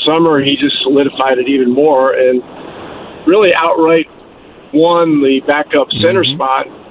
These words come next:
Speaker 1: and, um, has played re-, has played extremely well and, and played well last night too before he got banged up. And, and we're,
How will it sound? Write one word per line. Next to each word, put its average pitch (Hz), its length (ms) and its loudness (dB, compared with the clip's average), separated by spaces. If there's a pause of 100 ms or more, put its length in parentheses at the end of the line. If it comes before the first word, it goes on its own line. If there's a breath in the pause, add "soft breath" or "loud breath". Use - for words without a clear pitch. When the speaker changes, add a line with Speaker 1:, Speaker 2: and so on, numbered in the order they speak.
(160)
Speaker 1:
and, 135 360 0
um, 131 440 2 (800)
has 151 220 0
played 165 200 2
re-, 160 240 0
has 147 200 0
played 156 240 0
extremely 196 720 0
well 143 400 0
and, 139 320 -2
and 139 180 -2
played 156 220 -8
well 151 200 2
last 151 320 0
night 143 300 -2 (480)
too - 180 0
before 147 220 0
he 151 80 2
got 147 140 0
banged 151 340 0
up. 147 240 -2
And, 123 320 -4
and 135 220 -2
we're, 139 100 2